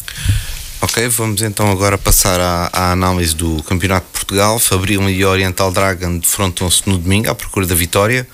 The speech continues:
O Desportivo Fabril e Oriental Dragon vão se defrontar neste domingo às quinze horas no estádio Alfredo da Silva, num jogo que está a ser aguardado com grande expectativa devido ao interesse que ambas, que ambas as equipas têm no campeonato.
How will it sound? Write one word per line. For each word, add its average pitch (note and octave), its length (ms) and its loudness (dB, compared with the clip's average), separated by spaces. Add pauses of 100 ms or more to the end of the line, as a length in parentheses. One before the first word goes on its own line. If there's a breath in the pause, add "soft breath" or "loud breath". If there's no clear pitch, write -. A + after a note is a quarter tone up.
(440 loud breath)
O G#2 200 0
Desportivo - 500 -2
Fabril G2+ 520 2
e G2 140 2
Oriental G2 380 2
Dragon F#2 260 -2
vão F#2 160 -2
se - 80 0
defrontar F2+ 520 0
neste G2+ 220 -4
domingo A2 280 0
às G2 140 0
quinze E2 300 0
horas G2 300 0 (320 loud breath)
no F2+ 60 -4
estádio F#2 320 2
Alfredo F#2 340 0
da F#2+ 60 -2
Silva, B2 360 0
num F#2 160 2
jogo F2 180 0
que - 40 -2
está - 140 2
a E2 40 2
ser - 160 2
aguardado E2+ 440 0
com E2+ 180 -2
grande E2 240 2
expectativa G2+ 600 -2 (480 loud breath)
devido F2 260 4
ao E2 80 4
interesse E2+ 400 0
que - 160 -4
ambas, D2+ 540 -2 (120)
que - 140 2
ambas F2 300 2
as F2 100 2
equipas F2 440 0
têm D#2+ 260 2
no D#2+ 120 0
campeonato. F2 560 0